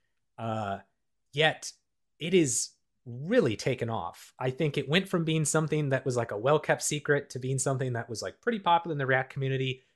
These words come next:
to now being in such demand that people are asking, "Hey, can I use this in Solid? Can I use this in Vue? Can I use this in, you know, whatever other framework?"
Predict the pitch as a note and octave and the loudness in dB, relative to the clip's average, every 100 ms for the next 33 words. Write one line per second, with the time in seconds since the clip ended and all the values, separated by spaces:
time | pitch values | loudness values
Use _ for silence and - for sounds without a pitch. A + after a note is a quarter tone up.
0 | _ - D3+ D3 F3 F3 D#3+ D3 C3 - | _ -8 2 6 6 6 2 0 0 4
1 | D#3+ - C#3 C3 C#3+ D#3+ C3+ B2+ A#2+ D3+ | 4 2 -2 2 2 2 2 -2 -6 -6
2 | - C#3 - B2+ A#2+ C3+ C#3+ D#3 C#3 B2+ | -4 -4 -2 -2 -2 0 0 0 -2 -4
3 | - _ _ F#3 F#3 C#3 - C#3 D3 D#3+ | -6 _ _ 2 2 2 2 4 4 4
4 | - D3 - D3 D3 C#3+ C#3 - _ - | 4 4 4 4 4 4 0 -4 _ -2
5 | D#3 D3+ G#2+ G2 - A#2+ B2 C3+ C3+ C3 | 2 2 0 -2 -4 -2 -2 0 0 4
6 | C3+ C3 A#2+ C#3+ A#2 - A2+ B2 B2 C3 | 4 2 2 0 0 -2 -4 -4 0 0
7 | C3 B2 B2 B2+ B2+ A2 A#2 C3 B2+ C3 | 2 0 0 -2 -6 -4 4 6 8 6
8 | B2+ - C#3+ C#3 G2 - | 6 2 -2 -4 -8 -12